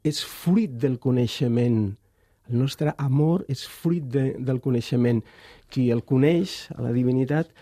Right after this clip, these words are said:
l'estima», no? Eh, per tant, doncs, eh, quan ell parla d'amor, efectivament està parlant de, de,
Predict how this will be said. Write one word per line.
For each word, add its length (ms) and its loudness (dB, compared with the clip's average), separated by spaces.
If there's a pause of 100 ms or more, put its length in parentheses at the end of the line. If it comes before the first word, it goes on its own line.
(120)
l'estima», 640 0
no? 160 -2 (360)
Eh, 380 0 (360)
per 140 0
tant, 220 2
doncs, 320 0
eh, 380 2 (400)
quan 200 2
ell 180 2
parla 420 0
d'amor, 480 2
efectivament 580 2
està 260 0
parlant 460 2
de, 320 2
de, 220 0